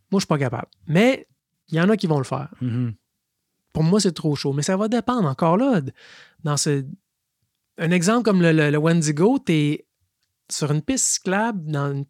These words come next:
Speaker 1: une piste de motoneige exposée au vent pendant cent kilomètres en ligne droite.
Speaker 2: Ouais.
Speaker 1: Ben, c'est peut-être une journée où est-ce que tu pourrais mettre un masque, des,
Speaker 2: Mhm.
Speaker 1: des goggles. Tu sais, mais encore là, ça va d'une personne à l'autre, ça va changer. Euh, ceux qui ont leur casque de ski, moi,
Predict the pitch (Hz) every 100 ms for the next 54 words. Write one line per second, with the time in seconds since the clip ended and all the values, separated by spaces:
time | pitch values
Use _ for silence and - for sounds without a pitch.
0 | - 175 277 233 190 185 180 165 196 175
1 | 156 - 226 226 247 185 151 180 196 139
2 | 135 135 127 - _ - _ - - 247
3 | 233 208 185 190 190 151 139 131 127 143
4 | - 120 110 101 90 - _ _ _ _
5 | - 139 - 202 196 165 160 160 190 165
6 | 156 - - 175 180 180 _ _ - 139
7 | 127 120 - 131 - - _ _ - 127
8 | 143 156 156 160 147 135 - - 214 220
9 | 160 147 143 180 170 208 214 - 139 143
10 | 139 156 165 160 202 160 156 165 135 127
11 | - 135 117 170 220 143 127 131 _ -
12 | - - - 165 160 151 - 196 175 160
13 | - - 214 185 202